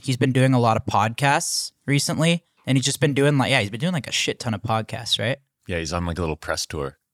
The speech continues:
Speaker 1: Yeah.
Speaker 2: or something. <laughs>
Speaker 1: So I was like, "Fuck it." I thought, you know, everyone's, there's still, like, some speculation on, like,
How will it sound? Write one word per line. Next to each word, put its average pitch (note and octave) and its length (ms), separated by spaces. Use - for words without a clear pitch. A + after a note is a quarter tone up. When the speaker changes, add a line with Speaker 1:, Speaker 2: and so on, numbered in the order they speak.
Speaker 1:
Yeah. A#2+ 220
Speaker 2:
or - 20
something. - 300
<laughs> - 400
Speaker 1:
So G3+ 180
I F#3+ 40
was F3+ 120
like, E3 160
"Fuck F3 280
it." C3+ 140
I D3 120
thought, D3+ 320
you D3+ 80
know, C#3+ 120
everyone's, E3+ 540
there's E3 220
still, G#3+ 260
like, G3 160
some D#3 180
speculation C3 880
on, B2 200
like, A2+ 360